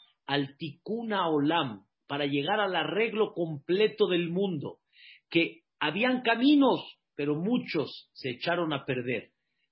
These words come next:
Y al final Dios tuvo que utilizar otros caminos, en el buen sentido, si no el plan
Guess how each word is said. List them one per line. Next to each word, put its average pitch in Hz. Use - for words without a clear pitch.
Y 135
al 139
final 190
Dios 220
tuvo 226
que 208
utilizar 190
otros 247
caminos, 262
en 127
el 147
buen 196
sentido, 190
si 143
no 190
el 220
plan 220